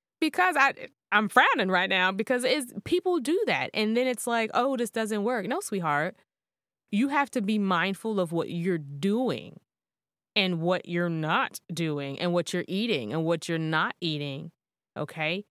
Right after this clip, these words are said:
Make sure your ratios are for you. You have to experiment with that. If you eat more of this and less of that, what happens to your body? And I'm not talking about on a scale either. I'm talking about health-wise, okay? Look at what you look like.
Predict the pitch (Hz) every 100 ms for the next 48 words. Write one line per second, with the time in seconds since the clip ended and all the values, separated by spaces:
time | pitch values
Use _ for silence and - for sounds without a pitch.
0 | _ 170 180 226 202 214 226 175 165 -
1 | 190 190 226 - _ _ 160 156 185 196
2 | 233 311 254 131 160 - _ _ - 151
3 | 214 208 208 - 208 - 226 269 233 139
4 | 139 135 123 - 143 139 156 202 214 190
5 | 175 208 202 202 208 185 185 208 202 208
6 | - 196 220 208 202 196 - 196 202 196
7 | 247 156 170 220 233 247 233 226 202 -
8 | 285 269 233 208 104 175 - _ _ _
9 | - 208 220 220 202 - 214 240 - 147
10 | 62 - - 170 165 160 180 202 214 165
11 | 185 - 190 180 240 196 139 -